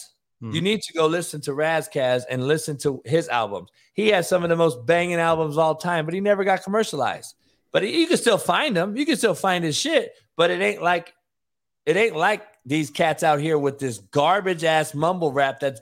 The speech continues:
Speaker 2: blown up because social media has allowed that. Like, social media has pushed it way fucking more than,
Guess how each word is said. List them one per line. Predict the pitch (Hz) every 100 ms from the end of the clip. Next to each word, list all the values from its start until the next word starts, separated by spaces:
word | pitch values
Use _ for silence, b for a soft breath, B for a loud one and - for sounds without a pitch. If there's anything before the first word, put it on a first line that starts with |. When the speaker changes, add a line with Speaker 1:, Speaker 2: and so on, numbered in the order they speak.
| -
Speaker 2:
blown | 127 151 170 180
up | 202 156
because | 156 165 165 160 156 b b b _ _ _ _ _
social | - 156 160 190
media | 180 285 254
has | 226
allowed | 226 240 392 311
that. | 147 107 - b b -
Like, | 147 165 - b b
social | - 202 240 254
media | 254 285 226
has | 185
pushed | - 277 - 202
it | 151
way | 131 175 330 349 339 311 254
fucking | - 233 226
more | 202 208 196
than, | 185 180